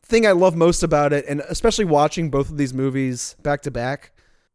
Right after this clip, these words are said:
how many movies can you say are, like, mainstream money-making films that are, like, about sex?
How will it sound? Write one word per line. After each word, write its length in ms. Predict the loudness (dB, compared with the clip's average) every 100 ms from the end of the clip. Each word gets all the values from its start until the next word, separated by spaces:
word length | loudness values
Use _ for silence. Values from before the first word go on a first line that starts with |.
| _ _ -6
how 240 | 2 2
many 240 | 4 2 4
movies 640 | 4 2 0 -2 -2 -4
can 160 | -2 -2
you 140 | 0
say 380 | 0 2 4 4
are, 100 | 4
like, 200 | 2 0
mainstream 1000 | 0 -2 0 -2 -6 -4 0 0 0 -2 -4
money-making 720 | -2 0 2 0 0 -4 -4
films 760 | -4 -2 -2 -4 -6 -10 -12 -16 _ _ _ _ _ 0
that 180 | 2 4
are, 140 | 4
like, 280 | 6 4 2
about 640 | -2 0 2 2 0 _ -8
sex? 680 | -2 -2 -2 -6 -10 -10